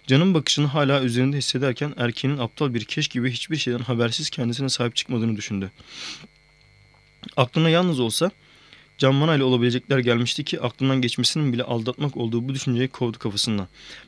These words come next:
Bir anda hızlanan kalbi sonra sakinleşti hemen. Can, Duru'nun kendisini anladığını anladı. Tereddüt etmeden gözlerinin içine bakarken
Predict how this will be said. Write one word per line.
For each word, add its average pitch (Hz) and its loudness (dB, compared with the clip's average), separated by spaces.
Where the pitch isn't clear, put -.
Bir 160 4
anda 180 4
hızlanan 131 2
kalbi 123 -2
sonra 131 0
sakinleşti 110 -2
hemen. 98 -4
Can, 151 6
Duru'nun 139 6
kendisini 143 2
anladığını 123 2
anladı. 107 0
Tereddüt 143 4
etmeden 147 0
gözlerinin 123 2
içine 123 0
bakarken 139 -2